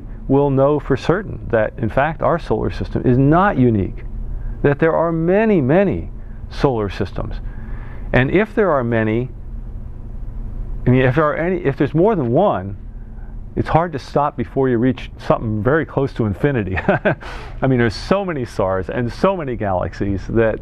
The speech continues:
you know, once you go beyond totally unique through some freak accident, then you're right there with millions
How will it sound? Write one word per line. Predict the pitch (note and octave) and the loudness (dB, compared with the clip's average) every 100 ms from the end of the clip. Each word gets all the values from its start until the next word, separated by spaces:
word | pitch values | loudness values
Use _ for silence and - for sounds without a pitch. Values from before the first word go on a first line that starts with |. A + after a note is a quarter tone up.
| - | -4
you | B2+ A2+ | 0 2
know, | G2 | 4
once | G2+ C3+ F#3 - E3+ | 4 4 4 0 -2
you | D3+ | 2
go | C3+ C3 | 2 2
beyond | A#2+ A#2+ G#2+ A2 G#2+ A2 - - - - - - | 2 2 4 2 4 0 -2 -8 -8 -8 -6 0
totally | - G3 F3+ E3 | 2 0 -2 -2
unique | C#3+ C3+ D3 F2 - - | 0 2 2 0 -6 -2
through | A#2 | 0
some | G2+ B2+ A#2 G2+ - - - | 0 0 0 0 -2 -6 -8
freak | - - F3 F3+ | -2 0 0 0
accident, | D#3+ D#3+ - - - - - - - - - - - - | -2 -2 -6 -8 -8 -10 -10 -10 -8 -8 -8 -8 -8 0
then | A2+ C#3+ D#3+ C3 | 2 4 2 0
you're | G#2 C3+ | 2 2
right | B2 C#3 - | 2 0 0
there | A#2 A#2 | 0 0
with | G#2 F#2+ - - - - - - | 0 -2 -4 -12 -12 -10 -10 0
millions | G2+ B2 F3+ F#3 A#2 E2+ E2 - | 4 6 6 2 -2 -6 -10 -10